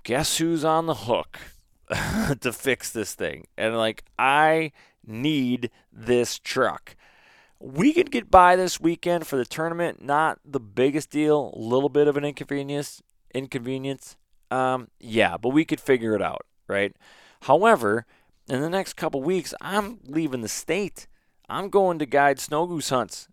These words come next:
in the Dakotas. Mm, probably start in Missouri. But anyways, could be the Dakotas. Either way, I kinda need this truck. Uh, so, yeah, somewhere between two to three thousand dollars, depending on how bad the damage is inside once they fully get into it.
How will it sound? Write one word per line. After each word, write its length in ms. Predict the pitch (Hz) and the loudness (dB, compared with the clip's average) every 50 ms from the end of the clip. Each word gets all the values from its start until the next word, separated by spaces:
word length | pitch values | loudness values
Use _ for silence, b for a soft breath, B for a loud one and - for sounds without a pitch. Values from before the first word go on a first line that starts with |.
| _ - | _ -14
in 140 | - 127 127 | -12 -12 -10
the 60 | 127 | -10
Dakotas. 600 | 120 127 - 139 139 151 151 135 113 98 - - _ - | -10 -8 -2 2 2 2 2 2 -2 -4 -8 -16 _ -14
Mm, 280 | - 101 101 95 - - _ _ - | -12 -10 -10 -10 -12 -14 _ _ -6
probably 300 | - 113 127 127 120 110 | -2 -2 -2 -2 -4 -8
start 240 | - 113 107 101 92 | -2 -2 -2 -2 -2
in 40 | 98 | -6
Missouri. 300 | 101 95 95 90 80 78 | -10 -8 -8 -8 -6 0
But 140 | - 160 180 | 0 2 2
anyways, 260 | 170 131 101 82 - | 2 -2 -2 -6 -6
could 220 | - - 175 170 139 | -4 -2 -2 0 2
be 80 | 147 | 2
the 80 | 139 127 | 0 0
Dakotas. 420 | 120 127 - 127 113 98 90 - - - | 0 -2 -2 0 -2 -2 -2 -6 -10 -6
Either 280 | 208 233 233 214 170 143 | 0 2 2 4 4 4
way, 360 | 165 190 190 160 143 143 139 b b b b b b _ - - | 4 4 6 6 4 2 0 b b b b b b _ -2 2
I 260 | 131 135 139 127 117 - - | 4 6 6 4 2 0 -6
kinda 460 | - - 135 143 151 156 151 147 143 | -6 -4 0 2 2 2 2 0 -2
need 260 | 143 147 147 143 131 | -2 -2 -2 -2 0
this 200 | 131 131 123 - | 0 -2 -2 -2
truck. 400 | - - 123 101 78 - - - b b b b b b b b b b b b b b b b b b b b _ _ - | -2 0 0 0 0 -2 -10 -20 b b b b b b b b b b b b b b b b b b b b _ _ 2
Uh, 480 | - 123 127 123 123 120 117 117 117 113 | 6 8 10 10 10 8 8 6 4 2
so, 400 | - - - 139 131 127 127 123 | -2 -2 2 4 4 4 4 2
yeah, 560 | 120 104 98 98 98 98 92 87 85 82 85 | 0 -2 -2 -2 -2 0 -2 -2 -4 -6 -8
somewhere 500 | - - - 151 151 151 147 147 139 135 | -8 -4 -2 -2 -2 0 0 0 0 0
between 640 | 135 127 - - 127 127 127 123 123 123 123 117 _ _ _ - | 0 -2 -6 -6 -6 -4 -4 -4 -4 -6 -8 -10 _ _ _ -10
two 380 | - 123 127 127 127 123 127 123 | -6 -4 -4 -2 -2 -2 -2 -4
to 60 | 117 | -6
three 260 | 110 - - 120 120 117 | -8 -6 -6 -4 -4 -2
thousand 400 | - 117 113 113 110 98 101 107 | 0 0 2 2 0 0 -2 -2
dollars, 380 | 110 110 113 110 113 113 107 - | 0 2 2 2 2 0 -2 -4
depending 300 | - - 104 101 98 95 | -6 -8 -6 -6 -6 -8
on 80 | 92 | -10
how 360 | 95 92 92 101 104 107 107 | -10 -10 -4 -2 0 2 2
bad 280 | 110 110 117 110 107 101 | 2 2 0 0 0 0
the 60 | 101 | -4
damage 480 | 95 92 104 101 110 110 113 113 98 101 | -4 -4 -2 -2 -2 -4 -6 -8 -8 -8
is 180 | 104 98 92 | -8 -8 -6
inside 460 | 104 107 101 - - 113 104 110 110 104 | -8 -8 -8 -6 -4 -2 0 0 -2 -2
once 240 | 101 104 101 - | -4 -8 -8 -8
they 100 | - 90 | -10 -12
fully 480 | 87 - - - - 110 107 101 104 104 | -14 -14 -16 -10 -6 -4 -4 -2 -4 -4
get 160 | 98 104 98 101 | -4 -6 -6 -6
into 280 | 104 107 113 110 113 | -6 -4 -2 0 2
it. 180 | 117 113 107 | 2 2 2